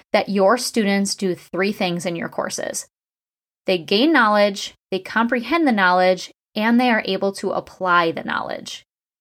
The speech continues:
We need to be making sure these three things. So if you're taking notes, make sure you write these three things down or go to my blog. Gain knowledge, comprehend the knowledge,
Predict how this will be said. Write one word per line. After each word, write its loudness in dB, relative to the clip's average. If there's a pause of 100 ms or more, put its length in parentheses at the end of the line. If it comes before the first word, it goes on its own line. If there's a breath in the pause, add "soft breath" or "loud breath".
(260)
We 2
need 4
to 0
be 4
making 0
sure 2
these -6
three -4
things. -6
So 2
if -2
you're -10
taking 0
notes, 2 (240 loud breath)
make -6
sure -2
you 2
write 2
these -4
three -4
things 0
down 4
or -4
go 0
to -4
my 0
blog. 2 (580 loud breath)
Gain 0
knowledge, 2 (260)
comprehend 0
the 0
knowledge, 0